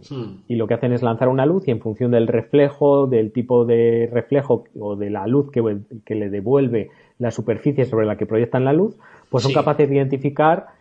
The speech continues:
Speaker 2: en este caso, la sangre. Si hay un flujo de sangre más fuerte y como la sangre es pulsátil y se producen estos cambios en la coloración, pues son capaces de identificar el,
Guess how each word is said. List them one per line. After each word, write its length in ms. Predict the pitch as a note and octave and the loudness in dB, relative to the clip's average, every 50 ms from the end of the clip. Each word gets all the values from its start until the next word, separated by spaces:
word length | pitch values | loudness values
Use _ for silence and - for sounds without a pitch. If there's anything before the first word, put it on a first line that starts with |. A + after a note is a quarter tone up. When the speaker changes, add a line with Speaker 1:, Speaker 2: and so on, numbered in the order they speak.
| _ _ - | _ _ -8
Speaker 2:
en 220 | - B2+ A#2+ B2 | -4 -2 -2 -2
este 180 | B2+ B2+ - C3+ | -2 -2 -2 0
caso, 240 | C#3+ C#3 C3+ C3+ A#2 | 0 0 2 2 2
la 140 | A2+ A2+ | 2 2
sangre. 520 | A2 - F3 F3+ F#3 F3 F3+ G3 A3+ D4+ - _ _ _ _ _ _ _ _ _ _ _ _ _ _ | 2 0 0 0 0 0 0 -2 -2 -4 -8 _ _ _ _ _ _ _ _ _ _ _ _ _ _
Si 140 | _ - B2+ | _ 0 2
hay 120 | B2 B2 | 2 2
un 80 | B2+ B2+ | 2 0
flujo 300 | B2+ C#3+ C3+ C3+ C#3 B2+ | 0 -2 0 2 4 4
de 80 | B2 A#2+ | 4 4
sangre 420 | - C#3+ C3 C3 B2+ B2 B2 B2 | 2 0 -2 0 2 4 4 4
más 220 | B2 B2 A#2+ A#2+ | 4 2 -2 -2
fuerte 500 | - - D#3 E3 E3 D#3 - - A#2 A2 | 0 2 2 4 4 2 0 0 0 0
y 160 | A2 A2 A2 G#2 | 0 -2 -2 -4
como 240 | - A2 G#2+ A2 | -6 -6 -4 -4
la 100 | G#2+ G#2 | -4 -4
sangre 280 | G#2 - A#2+ B2 B2+ B2+ | -4 -4 -2 0 0 0
es 80 | B2 B2 | -2 0
pulsátil 640 | - C3 B2 B2 - D#3 D#3+ D#3 - A#2 F#2+ E2+ - _ _ - | 0 0 0 0 0 0 -2 0 -2 -6 -8 -8 -12 _ _ -20
y 80 | A2 - | -20 -12
se 160 | - - G2 | -10 -8 -6
producen 320 | - G#2 A2 A2 - A#2+ | -4 -2 -2 -2 -2 -4
estos 260 | A#2 - - A#2+ A2+ | -4 -2 -2 -4 -2
cambios 360 | - C#3 B2+ B2 A#2+ A2+ G#2+ - | 0 0 0 2 0 0 0 -2
en 80 | A#2 | -4
la 80 | A2 G#2 | -2 0
coloración, 540 | - A#2+ B2 B2+ B2+ B2 D3 D3+ D#3+ E3+ E3 - - - _ _ _ | 2 2 4 4 4 4 2 2 2 0 -2 -10 -20 -20 _ _ _
pues 300 | A#2+ A#2+ A#2+ - - _ - | 0 0 0 -2 -8 _ -20
son 180 | - - C#3 B2+ | -8 -6 -2 0
capaces 320 | B2 C3 B2+ C3+ B2+ C3+ B2+ | 0 2 2 2 2 2 2
de 80 | C3+ | 2
identificar 680 | C#3 C3+ C3 C3 C3+ C3 C#3+ C3+ C#3 C3+ C3 C3+ D3+ E3 | 2 2 2 0 0 0 -2 0 0 2 2 2 4 4
el, 640 | D#3 B2+ B2 A#2 A2 G#2+ G#2 G2+ G2 F#2+ F#2+ - | 2 2 2 0 0 -2 -2 -4 -4 -8 -10 -12